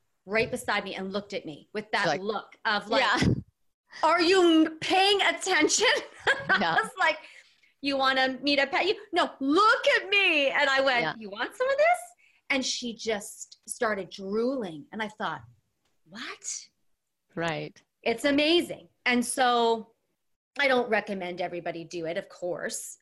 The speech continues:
Speaker 1: but
Speaker 2: No.
Speaker 1: you know, you have to feel into it. But it's just a testimony of, uh, of intention and really knowing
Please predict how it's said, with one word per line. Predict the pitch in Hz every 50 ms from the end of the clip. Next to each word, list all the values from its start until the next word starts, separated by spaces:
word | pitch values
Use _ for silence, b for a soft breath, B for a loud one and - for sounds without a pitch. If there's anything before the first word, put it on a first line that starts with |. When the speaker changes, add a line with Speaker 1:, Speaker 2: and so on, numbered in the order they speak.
| _ -
Speaker 1:
but | 180 - 208 180 175 190
Speaker 2:
No. | 190 180 170 190
Speaker 1:
you | 226 185
know, | 185 190
you | 214 233 247
have | 196 226 233 233 - -
to | 285 254
feel | - - - - 269 262 254 254 262 262 277 - - -
into | 311 311 349 359 370 349 - - - 180 160
it. | 147 - - - - - - - 208
But | - 220 214 208 208 b b b b b b b b
it's | 220 247 240 - -
just | - 294 285 -
a | 285
testimony | - - 247 214 208 - - 220 208 196 185 185 180 175 170 - -
of, | 185 180 170 165 165 - - b b b b b b b _ _
uh, | 202 196 180 104 82 67 57 - - _ _ _ _ _ _ _ _ _ _ _ _ _ _ -
of | 233 226 214 208 208 196 - - _ _ _ _ _ _
intention | - 240 220 220 - - 247 247 262 269 - - 302 285 285 285 285 285 B B B B _
and | - 233 214 214 214 214 214 214 214 214 208 - - _ _ _ _ _ _ _ _ _ _ _ _ _ _ _ _ _ _
really | 277 226 202 202 220 262 277 277 269 277 262 247
knowing | 226 233 233 233 226 214 196 185